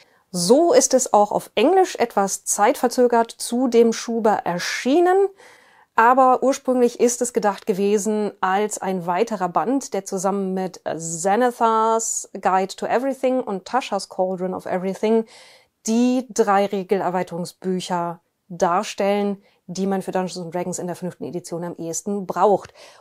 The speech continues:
Und hat zwei andere Bände ersetzt, beziehungsweise zwei Bände sind in ihm aufgegangen, die schon existieren. Und wenn ihr jetzt schon verwirrt seid,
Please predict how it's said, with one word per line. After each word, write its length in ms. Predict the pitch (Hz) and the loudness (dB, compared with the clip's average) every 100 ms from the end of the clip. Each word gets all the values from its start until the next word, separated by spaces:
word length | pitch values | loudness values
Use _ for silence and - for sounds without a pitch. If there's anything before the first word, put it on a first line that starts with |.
| _ | _
Und 340 | 269 320 359 | 4 4 2
hat 160 | 233 240 | 0 -2
zwei 240 | - 247 | 0 -2
andere 260 | - 240 247 | -2 -4 -2
Bände 520 | 202 220 220 214 220 | 0 0 0 0 -2
ersetzt, 460 | - 196 180 175 - | -4 -4 -4 -6 -10
beziehungsweise 580 | - - 170 175 165 165 | -14 -12 -8 -6 -6 -8
zwei 220 | - 165 | -8 -8
Bände 260 | 170 175 165 | -4 -6 -6
sind 200 | 180 175 | -8 -8
in 80 | |
ihm 100 | 175 | -8
aufgegangen, 460 | - 185 - 196 196 | -4 -4 -2 -2 -2
die 100 | 190 | -4
schon 140 | 185 | -6
existieren. 520 | 180 - 175 - 370 339 | -10 -10 -8 0 0 2
Und 100 | 240 | 0
wenn 120 | 269 | 0
ihr 80 | 247 | 2
jetzt 260 | 311 - | 0 -2
schon 180 | - 233 | -6 -4
verwirrt 420 | - 185 277 359 | 0 4 4 4
seid, 220 | 339 311 | 6 6